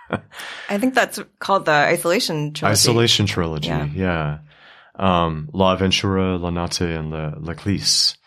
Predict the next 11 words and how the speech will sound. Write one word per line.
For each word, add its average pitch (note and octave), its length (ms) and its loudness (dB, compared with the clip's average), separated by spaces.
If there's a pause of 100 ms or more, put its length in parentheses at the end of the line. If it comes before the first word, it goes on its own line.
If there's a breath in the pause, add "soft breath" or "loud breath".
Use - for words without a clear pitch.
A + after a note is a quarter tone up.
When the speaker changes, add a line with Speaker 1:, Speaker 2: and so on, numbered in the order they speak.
(340 soft breath)
Speaker 2:
Yeah. F3 140 -8 (300)
Speaker 1:
Um, D#2 220 -8 (760 loud breath)
Speaker 2:
And F3 120 -6
Speaker 1:
s- - 80 -2
Speaker 2:
a-, F3 140 0
all A3 180 2
those A#3+ 200 2
characters, F3+ 640 2 (160)
they, E3 360 0
they F3 180 0
never F3 680 2